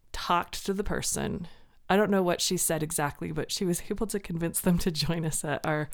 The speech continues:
table, which was an intimidating table with Uncle Bill. That's what we'll call him, Uncle Bill.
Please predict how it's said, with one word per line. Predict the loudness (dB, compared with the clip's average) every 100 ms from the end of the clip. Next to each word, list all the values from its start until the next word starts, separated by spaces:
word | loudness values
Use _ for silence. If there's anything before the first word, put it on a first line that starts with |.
| -12 -12
table, | -2 2 2 2 0 -2 -6 -18 -20 -20 -20 -4
which | 0 0 0 -4 -4 -6 -8
was | -2 0 2
an | 0
intimidating | 0 2 2 2 2 2 0
table | 2 2 2 0 -2 -8 -18 -20 -20 -20 _ -6
with | -2 0 0 -4 -16 -20 -20 -20 -20 -20 _ _ -20 -4
Uncle | -2 0 -2 -2
Bill. | 2 4 4 4 2 -2 -12 -20 -20 -6
That's | 0 2 2
what | 0
we'll | 0
call | 2 2 2
him, | 0
Uncle | 0 0
Bill. | 2 2 2 -2